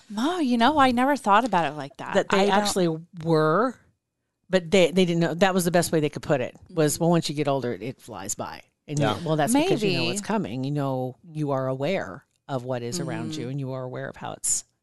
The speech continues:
Speaker 2: how it's gonna go down.
Speaker 1: Well, and you might be more comfortable living in the moment rather
Speaker 2: Yeah.
Speaker 1: than always worrying about the future, right? So
Speaker 2: Yeah.
Speaker 1: that, that probably has a lot to do with it too, even though we all really could be much better about just living in the moment.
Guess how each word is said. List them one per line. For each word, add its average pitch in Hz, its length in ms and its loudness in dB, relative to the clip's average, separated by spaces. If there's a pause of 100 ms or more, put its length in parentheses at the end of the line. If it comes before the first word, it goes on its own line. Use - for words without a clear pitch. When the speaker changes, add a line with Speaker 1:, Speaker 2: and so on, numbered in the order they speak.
(160)
Speaker 2:
how 170 100 -2
it's - 100 -4
gonna 131 160 -6
go 123 80 -4
down. 151 220 -4
Speaker 1:
Well, 302 180 6
and 226 120 4
you 196 120 -4
might 185 240 0
be 180 100 -4
more 160 200 -4
comfortable 160 520 -6
living 151 340 -4
in 135 120 -8
the 131 80 -8
moment 160 560 -8
rather 156 380 -2
Speaker 2:
Yeah. 156 60 -4
Speaker 1:
than 143 460 -8
always 160 380 -4
worrying 147 240 -8
about 139 240 -10
the 147 100 -14
future, 160 680 -10
right? 165 320 -10
So 147 160 -4
Speaker 2:
Yeah. 139 500 2
Speaker 1:
that, - 20 -
that 165 340 -4 (100)
probably 160 360 -6
has 151 260 -8
a 151 60 -6
lot 143 320 -6
to 151 120 -10
do 147 140 -12
with 139 180 -12
it - 100 -18
too, 151 520 -12
even 196 260 -4
though 165 160 -2
we 156 240 -6
all 151 320 -2
really 147 300 -8
could - 280 -14
be 139 360 -10
much - 320 -10
better 98 300 -8
about 95 380 -8
just - 300 -12
living 147 280 -12
in 147 100 -14
the 156 80 -10
moment. 160 420 -12